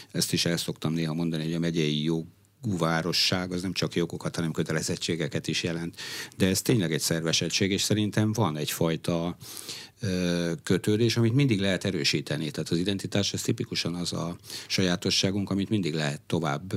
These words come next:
ö, bővíteni, meg tovább, ö, tovább erősíteni. És amikor én, amikor megkerestem, és talán,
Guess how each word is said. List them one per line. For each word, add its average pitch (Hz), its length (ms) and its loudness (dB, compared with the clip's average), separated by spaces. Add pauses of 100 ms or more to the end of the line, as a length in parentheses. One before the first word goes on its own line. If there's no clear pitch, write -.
(100)
ö, 85 420 0
bővíteni, 85 480 0
meg 87 140 0
tovább, 80 460 -2
ö, 87 280 -2
tovább 87 300 -2
erősíteni. 85 540 -2
És 98 140 -2
amikor 95 340 2
én, 104 260 2 (640)
amikor 92 220 4
megkerestem, 87 720 2
és 80 100 0
talán, 104 360 2